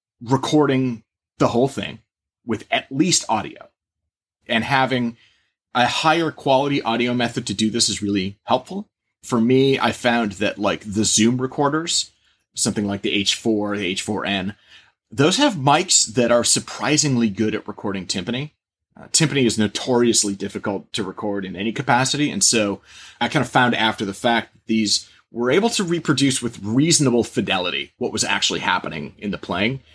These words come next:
so that I could hear a lot of those details. Recording with an iPhone is certainly better than nothing. Recording with an entire, like, ten grand mic setup and a mixing board, now that's maybe a little overkill, and, you know, you're gonna waste a lot of time in the setup.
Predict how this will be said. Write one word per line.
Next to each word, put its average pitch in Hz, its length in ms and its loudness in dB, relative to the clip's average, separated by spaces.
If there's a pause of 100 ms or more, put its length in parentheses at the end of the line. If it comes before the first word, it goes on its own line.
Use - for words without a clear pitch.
(240)
so - 140 0
that 117 100 4
I 104 80 0
could 101 160 0
hear 101 560 0
a 104 60 -4
lot 92 180 0
of 82 80 -8
those 80 200 -4
details. - 560 -8 (340)
Recording 147 400 4
with 123 100 0
an 127 60 2
iPhone 117 420 4
is 104 100 4
certainly 110 280 0
better 107 260 0
than 98 160 0
nothing. 82 360 -6 (800)
Recording 131 560 2
with 117 300 0
an 117 140 4
entire, 110 520 2
like, 98 280 -2
ten 107 260 -2
grand 101 380 -4
mic 98 220 -4
setup 107 360 0
and 95 80 -6
a 92 40 -6
mixing 104 300 -2
board, 107 200 -2
now 139 100 2
that's - 240 0
maybe 220 220 6
a 180 40 6
little 156 180 6
overkill, 120 560 2
and, 117 260 2
you 123 120 -2
know, 117 100 0
you're 107 140 0
gonna 113 140 0
waste 110 260 -2
a 120 40 -4
lot 104 140 -4
of 101 80 -8
time 98 280 -2
in 87 60 -10
the 80 60 -10
setup. 64 380 -4